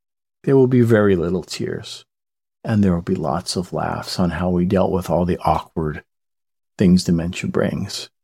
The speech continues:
And we will rejoice in the joy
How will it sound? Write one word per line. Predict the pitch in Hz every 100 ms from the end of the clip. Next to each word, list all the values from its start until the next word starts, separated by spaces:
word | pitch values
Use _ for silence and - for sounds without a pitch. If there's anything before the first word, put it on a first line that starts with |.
| _ _ _ _ _ _ _ _ -
And | 123 120
we | 120
will | 110 101
rejoice | 104 98 - 107 92 98 - -
in | 117
the | 101
joy | 95 110 101 90 -